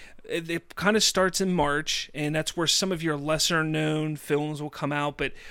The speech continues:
ones that people, like, studios are like, "These are good enough to not be in January or February, not quite good enough to be in summer." So they kinda put 'em out in March and April. Uh,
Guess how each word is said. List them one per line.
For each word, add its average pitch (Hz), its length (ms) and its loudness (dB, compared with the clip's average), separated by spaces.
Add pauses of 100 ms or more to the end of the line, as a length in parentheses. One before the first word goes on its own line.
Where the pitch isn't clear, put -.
(100)
ones 170 340 6
that 165 200 2
people, 180 320 -2
like, 160 120 -2 (260)
studios 240 540 4
are 196 40 4
like, 170 200 6 (240)
"These 185 240 4
are 196 60 6
good 180 240 8
enough 247 340 4
to 180 460 2 (100)
not 170 400 4
be 180 180 4
in 156 100 4
January 151 420 4
or 156 40 -4
February, 214 600 6 (240)
not 185 240 8
quite 175 180 4
good 175 160 6
enough 165 260 2
to 147 120 0
be 147 380 2
in 143 160 -2
summer." 120 500 0 (260)
So - 140 -4
they 175 60 0
kinda 208 180 0
put 196 120 -2
'em 190 100 2
out 170 100 0
in 151 100 -4
March 151 260 -2
and 147 80 -2
April. 147 460 -2 (400)
Uh, 135 340 0